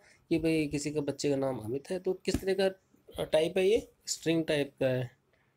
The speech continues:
तो स्ट्रिंग शो कर देगा। बूलियन में क्या होता है, ज़ीरो और वन होते हैं, ठीक, किस, मतलब कहीं पे ज़ीरो वन लिखा है, इसका type of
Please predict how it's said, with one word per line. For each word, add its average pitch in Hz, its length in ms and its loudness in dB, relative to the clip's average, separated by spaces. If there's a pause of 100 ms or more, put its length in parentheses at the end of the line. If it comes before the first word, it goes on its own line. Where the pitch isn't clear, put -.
(140)
तो 123 140 2
स्ट्रिंग 139 260 -4
शो 165 160 -6
कर 156 180 -6
देगा। 131 420 -6 (480)
बूलियन 196 300 6
में 220 120 4
क्या 214 140 4
होता 190 200 2
है, 214 140 0
ज़ीरो 135 300 0
और 135 80 2
वन 135 220 0
होते 127 280 -6
हैं, 117 300 -8
ठीक, 254 180 -10
किस, 190 140 0 (280)
मतलब 156 220 -2
कहीं 147 200 0
पे 151 60 2
ज़ीरो 139 280 0
वन 151 120 2
लिखा 143 240 0
है, 151 60 2
इसका 139 280 0
type 117 220 0
of 120 100 -2